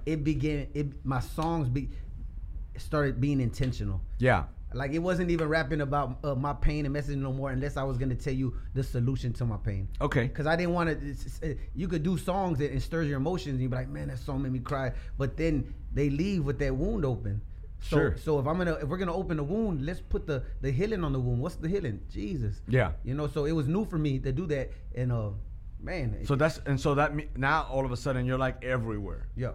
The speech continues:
Speaker 1: yeah.
Speaker 2: Okay. So it's kinda interesting, right? Because here you had this life, the glamour and all that. And now, so, uh, so I'm gonna, this is the point I wanted to get to. So now,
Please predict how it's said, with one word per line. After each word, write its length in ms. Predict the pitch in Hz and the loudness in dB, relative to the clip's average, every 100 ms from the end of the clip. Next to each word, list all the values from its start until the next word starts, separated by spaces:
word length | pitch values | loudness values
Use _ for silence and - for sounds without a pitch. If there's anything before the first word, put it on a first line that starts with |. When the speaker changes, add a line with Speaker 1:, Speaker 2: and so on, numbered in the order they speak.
| - | -6
Speaker 1:
yeah. 120 | 127 | -4
Speaker 2:
Okay. 320 | 120 131 110 - - - | 0 0 0 -4 -8 -6
So 220 | - 147 | 2 2
it's 100 | 143 | 2
kinda 320 | 190 185 180 - | 0 0 0 0
interesting, 500 | 185 175 143 127 113 | 0 0 -2 -2 -2
right? 180 | 120 151 | 0 0
Because 260 | 139 143 120 | 0 0 2
here 160 | 147 | 4
you 140 | 156 156 | 4 4
had 160 | 151 | 2
this 160 | 143 - | 0 4
life, 260 | 156 156 - - - | 6 6 4 -6 -6
the 60 | 123 | -2
glamour 280 | 147 160 | 0 2
and 100 | 156 | 2
all 80 | 156 | 2
that. 200 | 156 160 143 | 4 2 0
And 80 | |
now, 320 | 143 208 190 143 - | 2 4 2 0 -8
so, 360 | - 170 156 - - - | 4 8 8 4 -8 0
uh, 300 | 147 - 104 | 0 0 -10
so 200 | - 143 | 0 2
I'm 140 | 147 | 2
gonna, 300 | 180 185 165 - - - - - - - - - - - | 2 2 0 -4 -10 -10 -10 -12 -12 -10 -10 -10 -10 -2
this 200 | 127 190 | 2 2
is 80 | 208 | 2
the 80 | 170 | 0
point 240 | 139 160 | 2 2
I 40 | 147 | 2
wanted 180 | 143 | 2
to 60 | 135 | 0
get 180 | 123 131 | -2 -2
to. 160 | 120 | -4
So 260 | 107 - 143 | -2 0 2
now, 520 | 135 156 185 165 143 | 0 0 2 2 0